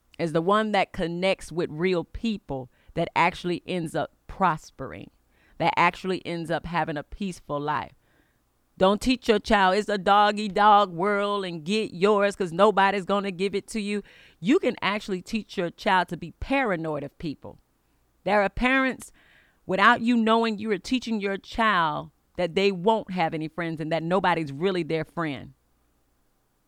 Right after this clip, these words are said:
You're telling them, you know, "You can't trust anybody." Yes, they can.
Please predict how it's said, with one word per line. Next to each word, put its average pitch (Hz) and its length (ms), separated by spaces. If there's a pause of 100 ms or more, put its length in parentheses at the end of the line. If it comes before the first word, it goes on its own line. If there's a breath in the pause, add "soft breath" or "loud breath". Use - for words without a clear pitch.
(280)
You're 196 140
telling 226 420
them, 175 280 (200 soft breath)
you 190 120
know, 190 100
"You 165 160
can't 226 300
trust 233 420
anybody." 151 520 (140)
Yes, 202 300
they 170 140
can. 151 360